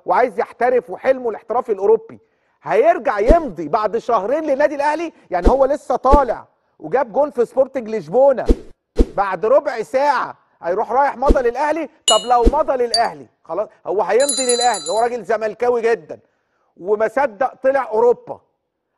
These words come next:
هيطنش حلمه الاوروبي ويطنش زملكاويته الشديده وعيلته ولبسه للفانيلا والكلام ده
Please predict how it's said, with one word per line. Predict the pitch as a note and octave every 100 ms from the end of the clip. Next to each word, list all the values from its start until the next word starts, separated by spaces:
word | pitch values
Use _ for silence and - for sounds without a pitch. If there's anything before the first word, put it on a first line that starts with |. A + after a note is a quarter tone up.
| _
هيطنش | F#3 A3 G#3+ D4+ F4 D4+ B3
حلمه | - D#4 D4 C#4
الاوروبي | A#3 A3+ A#3+ A#3+ - _ _ _ _ _ _
ويطنش | E3+ G#3 A#3 D#4+ E4 C#4+
زملكاويته | F3 F#3 A#3 A#3 - A#3 A#3 A#3+ D#4 D#4 B3+
الشديده | A3+ - A#3 C4 C#4 A3+ G#3+
وعيلته | G3+ G3+ C4 C#4 G#3 A#3 G#3+ G3 _
ولبسه | E3 G3+ A3+ A3+ D4 - A#3+
للفانيلا | A3+ A3 A3+ B3+ B3+ A3
والكلام | F#3+ - B3 C4
ده | A3+ C4+